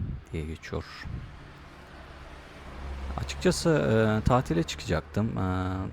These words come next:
tatile nereye gideyim diye düşündüm. Şöyle Balıkesir taraflarına gittim, İzmir'e gittim, Muğla taraflarına gittim.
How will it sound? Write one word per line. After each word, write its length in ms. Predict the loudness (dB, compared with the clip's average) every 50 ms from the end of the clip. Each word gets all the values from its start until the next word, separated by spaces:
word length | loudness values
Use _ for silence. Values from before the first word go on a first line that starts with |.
| -10 -10
tatile 640 | 0 4 6 6 6 4 2 2 4 6 6 4 4 2 -4 -12 -20 -20 -20 -20 -18 -18 -18 -18 -18 -18 -18 -20 -20 -20 -20 -20 -20 -20 -20 -20 -20 -20 -20 -20 -20 -20 -20 -20 -20 -20 -20 -20 -20 -20 -20 -16 -12 -2 2
nereye 460 | 6 8 8 8 8 8 8 6 6
gideyim 500 | 4 2 -2 -6 -4 -2 -2 0 0 0
diye 260 | 0 2 2 2 2 2
düşündüm. 420 | -2 -2 -2 -2 0 0 0 0
Şöyle 200 | 0 0 4 6
Balıkesir 440 | 6 6 6 4 2 -2 0 0 -4
taraflarına 640 | 0 2 4 4 4 4 4 2 4 4 4 4
gittim, 340 | 4 2 0 0 0 2 2
İzmir'e 440 | 4 2 2 2 2 4 4 4 4
gittim, 320 | 2 0 -4 -4 -2 0
Muğla 320 | 2 2 4 4 4 2 4
taraflarına 580 | 4 4 4 4 4 4 2 4 4 4 2
gittim. 400 | 2 0 -4 -6 -6 -4 -4 -4